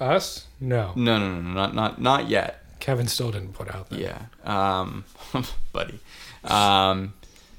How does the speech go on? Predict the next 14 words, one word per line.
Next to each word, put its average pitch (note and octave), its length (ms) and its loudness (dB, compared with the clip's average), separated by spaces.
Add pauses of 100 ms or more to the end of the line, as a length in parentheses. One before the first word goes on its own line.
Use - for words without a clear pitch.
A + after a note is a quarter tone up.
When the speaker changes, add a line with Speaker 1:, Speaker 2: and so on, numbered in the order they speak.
(280)
Speaker 2:
<laughs> - 0 - (880)
uh, G2+ 500 4
you've C3 140 2
said C#3+ 200 6
some G#2+ 180 2
incorrect A2 400 2
things G#2+ 280 -2
before, C3 460 2
but, - 280 4
<laughs> - 220 4
uh, G2+ 600 4 (960)
no, C3 380 6
so, A#2 520 6
um, G#2+ 520 2